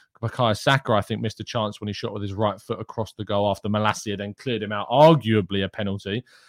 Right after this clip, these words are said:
Um, and of course, we did end up taking the chance just slightly later on with that, with Bukayo Saka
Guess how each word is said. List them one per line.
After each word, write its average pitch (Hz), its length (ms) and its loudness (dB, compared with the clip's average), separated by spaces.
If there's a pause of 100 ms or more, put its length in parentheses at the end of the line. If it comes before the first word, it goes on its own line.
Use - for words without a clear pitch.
(240)
Um, 117 520 6 (160)
and 123 100 4
of 117 100 0
course, 123 200 2
we 113 80 0
did 113 160 2
end 107 60 2
up 98 80 -4
taking 107 280 -4
the 101 80 -4
chance 101 380 -4
just - 240 -12
slightly 98 280 -6
later 98 300 -6
on 101 100 -6
with 87 100 -14
that, 90 100 -8
with 87 120 -10
Bukayo 90 320 -8
Saka 87 360 -8